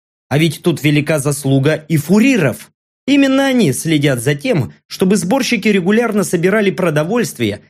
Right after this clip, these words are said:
чтобы затем отправить его по канатке в Дублин. Пусть дублинцы сражаются, но на пустой желудок особо не повоюешь. Как выглядят мутанты?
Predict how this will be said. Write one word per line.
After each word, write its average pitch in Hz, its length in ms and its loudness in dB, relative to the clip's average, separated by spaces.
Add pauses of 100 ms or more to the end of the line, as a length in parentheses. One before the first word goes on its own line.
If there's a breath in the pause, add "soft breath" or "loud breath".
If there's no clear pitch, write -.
(180 soft breath)
чтобы 170 320 0
затем 196 360 0
отправить 220 560 -4
его 196 180 2
по 170 140 -4
канатке 156 480 -2
в 160 100 -4
Дублин. 113 600 -2 (560)
Пусть 240 480 0
дублинцы 165 520 0
сражаются, 139 960 -2 (280 soft breath)
но 127 100 2
на 180 120 2
пустой 214 360 -2
желудок 214 540 0
особо 180 400 0
не 175 100 2
повоюешь. 147 800 -2 (840)
Как 170 300 -2
выглядят 160 480 0
мутанты? 123 600 -4